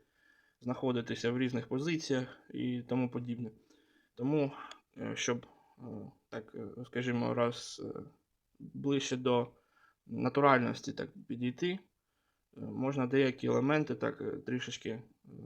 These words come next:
робити не пр-, не пр-, не те, що неправильно, але ось з такими ось, е, нахилами. Це ось дає таку,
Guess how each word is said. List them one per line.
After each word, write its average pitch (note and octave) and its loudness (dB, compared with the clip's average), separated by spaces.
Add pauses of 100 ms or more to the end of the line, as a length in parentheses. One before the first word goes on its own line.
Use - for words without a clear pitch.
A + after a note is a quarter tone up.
(680)
робити B2 0
не A#2+ 0
пр-, C3 -4
не C3 2
пр-, - -8
не D3 2
те, G3+ 2
що E3+ -2
неправильно, A#2+ 4
але B2+ 2
ось B2 2
з - -14
такими B2+ 2
ось, A#2 0 (600)
е, - -10 (540)
нахилами. A2+ 2 (760)
Це C3 0
ось C3 0
дає B2+ 6
таку, A#2+ -2